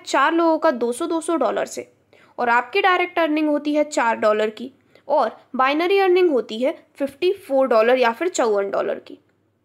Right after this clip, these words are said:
इसी प्रकार फोर्थ और फिफ्थ लेवल की कंप्लीट डिटेल्स आपको स्क्रीन पर शो की गई हैं, जिसमें आप यहाँ पर आपके according पैकेज लेने पे यहाँ पर एक बहुत ही अच्छी अर्निंग एंजॉय कर सकते हैं।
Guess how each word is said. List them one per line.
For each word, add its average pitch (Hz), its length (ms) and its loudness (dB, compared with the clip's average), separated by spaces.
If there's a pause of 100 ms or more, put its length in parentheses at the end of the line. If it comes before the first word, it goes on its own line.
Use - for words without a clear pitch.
(560)
इसी 269 240 -8
प्रकार 262 340 2
फोर्थ 262 500 -2 (180)
और 262 120 0
फिफ्थ 349 380 -4
लेवल 392 300 4
की 359 120 0
कंप्लीट 277 500 -4
डिटेल्स 277 360 -2
आपको 254 300 0
स्क्रीन 262 380 -6
पर 359 160 -2
शो 359 220 -2
की 294 160 -6
गई 202 240 -6
हैं, 214 100 -14 (600)
जिसमें 254 440 -2 (200)
आप 247 260 2
यहाँ 247 340 2
पर 262 120 0 (140)
आपके 247 380 2
according 330 440 0
पैकेज 262 420 -4
लेने 240 360 2
पे 202 260 -8 (260)
यहाँ 233 340 -2
पर 247 80 2
एक 233 240 2
बहुत 262 320 0
ही 403 60 2
अच्छी - 420 -4
अर्निंग 262 320 0 (240)
एंजॉय 233 340 0
कर 190 160 -4
सकते 180 360 -12
हैं। 247 100 -14